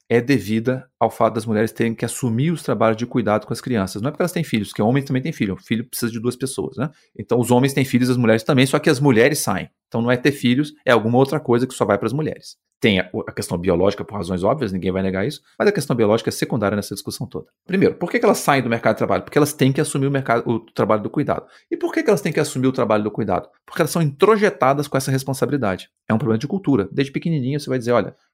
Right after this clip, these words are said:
você tem que ser boa mãe, se você cuidar do seu filho que nem um homem cuida, você não é uma boa mãe, porque tem, você tem que se sacrificar, tem a ideia de fazer sacrifícios, que isso é por amor, et cetera" Isso é uma introjeção. Quem tenta sair um pouco desse padrão,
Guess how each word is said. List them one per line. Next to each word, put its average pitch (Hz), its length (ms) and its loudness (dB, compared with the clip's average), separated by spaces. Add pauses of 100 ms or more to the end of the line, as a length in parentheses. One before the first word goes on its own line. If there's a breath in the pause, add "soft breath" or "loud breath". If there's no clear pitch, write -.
você 117 260 0
tem 120 120 -2
que - 60 -8
ser 110 100 0
boa 120 180 2
mãe, 117 440 -2 (120)
se - 60 -14
você 120 180 -2
cuidar 110 320 4
do 104 120 -4
seu 110 120 -4
filho 110 240 -2
que - 80 -6
nem 113 120 0
um 101 60 0
homem 101 220 0
cuida, 117 240 0
você 110 220 0
não 151 160 0
é 107 60 4
uma 107 100 4
boa 120 180 4
mãe, 123 360 0 (120)
porque 104 520 4
tem, 104 120 0
você 107 140 -6
tem 107 100 -4
que - 80 -12
se - 80 -8
sacrificar, 123 920 0
tem 117 80 2
a - 20 6
ideia 107 160 6
de - 80 -4
fazer 104 160 -2
sacrifícios, 117 680 -2
que 117 80 -4
isso - 120 -4
é 110 60 0
por 113 160 0
amor, 113 440 4
et 107 120 0
cetera" 139 220 -2 (120)
Isso - 120 -10
é - 20 -8
uma 330 60 0
introjeção. 208 560 2 (100)
Quem 139 180 0
tenta 131 220 0
sair 117 200 -2
um 113 40 0
pouco 123 260 -4
desse 104 240 -6
padrão, 151 460 0